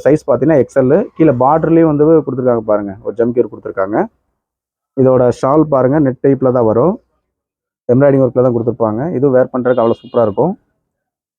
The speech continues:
பேண்ட் பாருங்க, பேண்ட்டு சூப்பரா இருக்கும். ஒரு நேவி ப்ளூல கொடுத்துருக்காங்க. கீழே பாருங்க, உங்களுக்கு அந்த டிசைன்லேயே கொடுத்துருக்காங்க. ஓகேங்களா?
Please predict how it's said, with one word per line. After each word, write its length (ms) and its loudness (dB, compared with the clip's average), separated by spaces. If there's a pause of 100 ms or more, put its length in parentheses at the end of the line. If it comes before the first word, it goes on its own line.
(420)
பேண்ட் 320 0
பாருங்க, 280 -2 (1400)
பேண்ட்டு 300 2
சூப்பரா 220 0
இருக்கும். 280 -2 (1600)
ஒரு 140 2
நேவி 220 4
ப்ளூல 260 2
கொடுத்துருக்காங்க. 440 0
கீழே 280 0
பாருங்க, 300 0 (1800)
உங்களுக்கு 360 2
அந்த 160 2 (360)
டிசைன்லேயே 360 2
கொடுத்துருக்காங்க. 460 -2
ஓகேங்களா? 360 -6